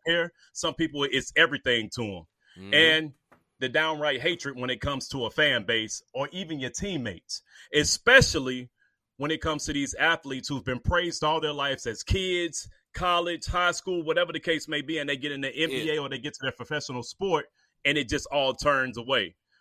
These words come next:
Speaker 1: All it takes is one injury, a missed shot, a bad performance, and the level of scrutiny turns from cloud nine to being in the valley below.
Speaker 2: Mm.
Speaker 1: Here's my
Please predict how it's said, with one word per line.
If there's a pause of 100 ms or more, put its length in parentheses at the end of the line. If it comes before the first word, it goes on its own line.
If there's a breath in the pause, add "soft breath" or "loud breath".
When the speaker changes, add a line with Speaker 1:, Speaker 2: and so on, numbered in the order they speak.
(140)
Speaker 1:
All
it
takes
is
one
injury, (160)
a
missed
shot, (300 soft breath)
a
bad
performance,
and
the
level
of
scrutiny
turns
from
cloud
nine
to
being
in
the
valley
below. (400)
Speaker 2:
Mm.
Speaker 1:
Here's
my